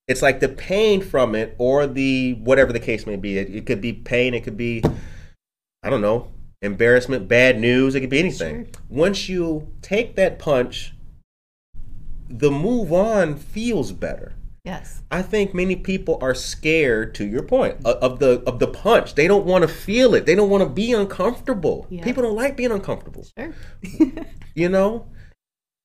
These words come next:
Speaker 2: Uh-huh. Yeah.
Speaker 1: How long did it take you to get to a place where you were comfortable?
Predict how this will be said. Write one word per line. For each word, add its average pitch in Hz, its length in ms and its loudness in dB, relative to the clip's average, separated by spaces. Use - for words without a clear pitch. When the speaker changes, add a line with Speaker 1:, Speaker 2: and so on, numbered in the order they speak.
Speaker 2:
Uh-huh. 202 240 -8
Yeah. 262 200 -4
Speaker 1:
How 220 220 -2
long 208 360 2
did 165 100 -2
it 165 100 -4
take 165 400 2
you 139 220 0
to 131 100 -6
get 104 200 -6
to 110 100 -6
a 95 40 -2
place 95 380 -4
where 92 80 -6
you 92 80 -6
were 82 80 -6
comfortable? - 460 -12